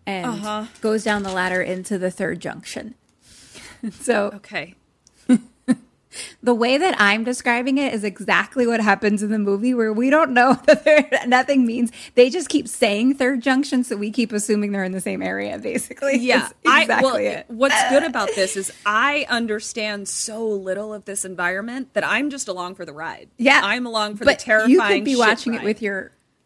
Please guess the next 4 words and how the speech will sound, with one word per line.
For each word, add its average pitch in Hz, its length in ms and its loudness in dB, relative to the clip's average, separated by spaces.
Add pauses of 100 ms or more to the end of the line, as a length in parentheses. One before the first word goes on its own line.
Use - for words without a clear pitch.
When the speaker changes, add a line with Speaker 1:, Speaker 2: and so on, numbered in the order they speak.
(100)
Speaker 1:
eyeballs, 170 960 -2 (340)
your 196 160 -2
own 269 180 2
eyeballs, 170 600 -2